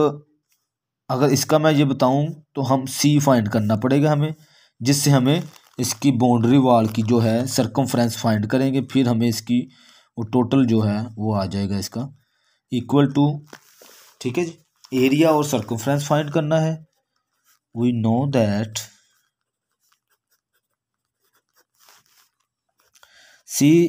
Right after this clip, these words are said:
equal to two pi R। ठीक है जी, तो टू हमारे पास यहाँ पे और ट्वेंटी टू ओवर सेवन, और R हमारे पास उसने इलेवन पॉइंट टू ये दिया हुआ है। ठीक है जी, अब इन दोनों को मल्टीप्लाई करेंगे तो फ़ोर्टी फ़ोर ओवर सेवन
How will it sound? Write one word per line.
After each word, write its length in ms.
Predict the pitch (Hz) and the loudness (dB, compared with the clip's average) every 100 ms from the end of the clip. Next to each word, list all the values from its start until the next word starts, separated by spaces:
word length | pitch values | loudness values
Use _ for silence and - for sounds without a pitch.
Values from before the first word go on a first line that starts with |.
| 170 | 0
equal 400 | 131 - 139 147 143 | -4 0 0 2 2
to 120 | 127 | -2
two 480 | 127 - 135 156 147 123 | -2 -2 0 0 -2 -4
pi 360 | 107 104 127 143 _ _ _ _ - | -2 -2 -4 -8 _ _ _ _ -6
R। 280 | 110 98 90 - - _ - | -4 -2 -4 -10 -18 _ -20
ठीक 180 | - 190 | -10 -8
है 60 | |
जी, 100 | 170 - _ _ _ _ _ _ | -8 -12 _ _ _ _ _ _
तो 60 | 123 | -12
टू 340 | 110 143 160 | -4 2 2
हमारे 240 | 165 165 120 | 4 4 4
पास 220 | 127 123 | 2 2
यहाँ 260 | 120 120 110 | 2 2 0
पे 140 | 127 | -2
और 140 | 127 | -2
ट्वेंटी 340 | - 117 107 113 | -2 -4 -4 -6
टू 320 | 110 123 127 | -4 -2 0
ओवर 200 | 107 104 | -2 -4
सेवन, 640 | 107 - 107 110 135 143 - - | -6 -4 -2 -2 -4 -8 -16 -8
और 260 | 113 107 113 | -8 -6 0
R 240 | 123 135 | 4 6
हमारे 320 | 143 143 120 107 | 6 4 2 0
पास 360 | 113 110 107 | -2 -2 -4
उसने 440 | 101 110 117 151 - _ _ _ _ - | -10 -4 -4 -4 -10 _ _ _ _ -6
इलेवन 540 | 117 110 113 127 165 | -2 2 2 2 -2
पॉइंट 480 | 151 120 107 98 101 - | -6 -6 -4 -4 -6 -8
टू 280 | 110 117 120 - 98 98 | -4 -4 -4 -12 -14 -12
ये 80 | |
दिया 240 | 82 95 90 | -10 -10 -10
हुआ 200 | 80 85 | -12 -18
है। 100 | - | -16
ठीक 160 | 139 143 | -12 -8
है 60 | 165 | -8
जी, 100 | 156 _ _ _ _ _ _ _ _ _ _ _ 123 | -12 _ _ _ _ _ _ _ _ _ _ _ -2
अब 200 | 127 123 | -2 -2
इन 120 | 131 | 0
दोनों 240 | 131 135 143 | 0 0 0
को 100 | 143 | 0
मल्टीप्लाई 540 | 127 113 127 127 135 | 0 0 -2 0 0
करेंगे 380 | 131 120 117 117 | 0 -2 -2 -4
तो 100 | 120 | -4
फ़ोर्टी 320 | - 107 110 | -6 -6 -6
फ़ोर 480 | 107 110 110 113 113 | -6 -2 -2 -2 -4
ओवर 240 | 110 104 | -6 -4
सेवन 600 | 101 - 104 104 127 143 | -6 -4 -4 -2 -4 -8